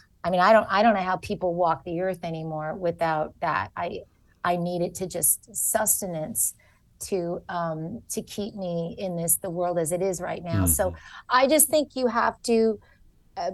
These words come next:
Speaker 1: use the wisdom that you're getting moment to moment, uh, being led to do, because some situations it's not wise. Other situations you're doing it privately. Other situations there's an opening. And, you know, I, uh,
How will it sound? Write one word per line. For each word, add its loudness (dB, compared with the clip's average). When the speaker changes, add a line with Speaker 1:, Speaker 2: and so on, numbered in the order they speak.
Speaker 1:
use 6
the 0
wisdom 2
that -2
you're 0
getting 0
moment -2
to -6
moment, -6
uh, -8
being 0
led 2
to -2
do, -2
because 0
some 6
situations 4
it's -4
not -4
wise. -4
Other 2
situations -4
you're -2
doing 0
it -4
privately. 0
Other -2
situations -2
there's -2
an -6
opening. -4
And, -6
you -4
know, 4
I, 2
uh, 0